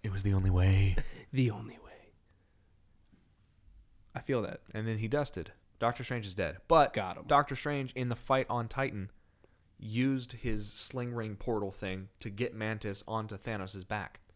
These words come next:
Speaker 1: so that she could start trying to put him to sleep. And if she can do that, or if he can do that, if Doctor Strange can do that, why can't he chop off that arm?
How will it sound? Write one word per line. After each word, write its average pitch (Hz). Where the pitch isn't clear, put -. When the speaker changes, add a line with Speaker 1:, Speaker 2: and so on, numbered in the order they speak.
Speaker 1:
so -
that 101
she 107
could -
start 98
trying 101
to 90
put 110
him 101
to 92
sleep. 123
And 113
if 110
she 165
can 143
do 131
that, 139
or 120
if -
he 175
can 160
do 123
that, 135
if -
Doctor 147
Strange 143
can 123
do 113
that, 127
why 107
can't 131
he 127
chop -
off 123
that 135
arm? 135